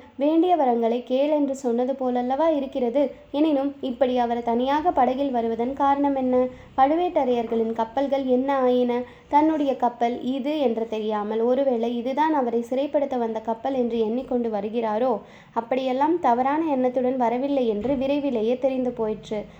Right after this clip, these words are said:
படகிலிருந்து கப்பலில் இளவரசர் ஏறியதும், பார்த்திபேந்திரன் கேட்கும் வரையில் காத்திராமல் நடந்த சம்பவங்களை சுருக்கமாக கூறிவிட்டார். அரேபியர் வசப்பட்ட கப்பலில் வந்தியத்தேவன் இருக்கிறான், அவனை எப்படியாவது தப்புவித்தாக வேண்டும் என்றார்.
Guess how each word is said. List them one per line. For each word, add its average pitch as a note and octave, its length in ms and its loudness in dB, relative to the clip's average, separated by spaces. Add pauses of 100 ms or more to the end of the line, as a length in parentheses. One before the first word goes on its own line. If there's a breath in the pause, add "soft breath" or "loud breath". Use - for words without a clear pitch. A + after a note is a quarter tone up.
(140 loud breath)
படகிலிருந்து D4 680 6
கப்பலில் B3+ 480 0
இளவரசர் A3+ 560 -2
ஏறியதும், A#3 640 0
பார்த்திபேந்திரன் C4 720 2
கேட்கும் B3 380 -2
வரையில் A3 380 0
காத்திராமல் B3+ 640 0
நடந்த C4 340 2
சம்பவங்களை A#3 600 -2
சுருக்கமாக B3 720 -4
கூறிவிட்டார். A3 500 -2 (440 loud breath)
அரேபியர் E4+ 500 6
வசப்பட்ட B3 580 0
கப்பலில் A#3 480 -2
வந்தியத்தேவன் A#3+ 680 0
இருக்கிறான், A3 460 -4
அவனை A#3+ 300 2
எப்படியாவது C4 640 2
தப்புவித்தாக B3+ 760 0
வேண்டும் A3 320 -2
என்றார். G#3+ 640 -4